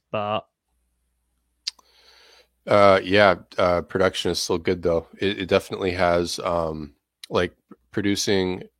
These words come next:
Speaker 2: at the college level, especially earlier on in your career,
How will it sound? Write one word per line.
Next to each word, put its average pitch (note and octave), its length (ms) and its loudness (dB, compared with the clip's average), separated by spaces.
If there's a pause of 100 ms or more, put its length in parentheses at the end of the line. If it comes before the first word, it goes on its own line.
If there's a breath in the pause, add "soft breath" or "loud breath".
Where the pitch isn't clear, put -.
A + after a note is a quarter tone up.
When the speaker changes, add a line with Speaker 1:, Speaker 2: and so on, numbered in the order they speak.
(120)
Speaker 2:
at - 80 -18
the - 80 -8
college F2+ 340 -2
level, E2+ 540 -4 (100)
especially F#2+ 500 -4 (200)
earlier F2 380 -4
on E2 180 -6
in E2 80 -8
your E2 120 -8
career, E2 560 -10